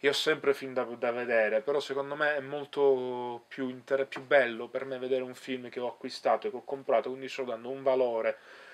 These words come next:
eh, a tanta gente che ha investito tantissimi soldi, che, che ha pagato tantissime persone. Cioè, il cinema è un'industria che dà lavoro alle persone.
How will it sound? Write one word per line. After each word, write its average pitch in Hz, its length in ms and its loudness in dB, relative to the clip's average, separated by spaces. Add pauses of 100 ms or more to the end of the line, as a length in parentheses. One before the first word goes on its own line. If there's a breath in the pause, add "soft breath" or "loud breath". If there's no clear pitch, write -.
(180 loud breath)
eh, 110 360 2
a - 240 -4
tanta 151 300 2
gente 131 420 0
che 127 100 -2
ha - 20 0
investito 131 500 -2
tantissimi 117 680 -10
soldi, 110 540 2
che, 104 260 -8
che 107 120 -10
ha 101 120 -10
pagato 127 360 -2
tantissime 135 440 -6
persone. 120 360 -6
Cioè, 135 160 -8
il - 60 -6
cinema 160 240 0
è 117 40 -4
un'industria 123 440 -6
che 110 140 -4
dà 120 100 -2
lavoro 127 360 0
alle 107 160 -4
persone. 107 600 -8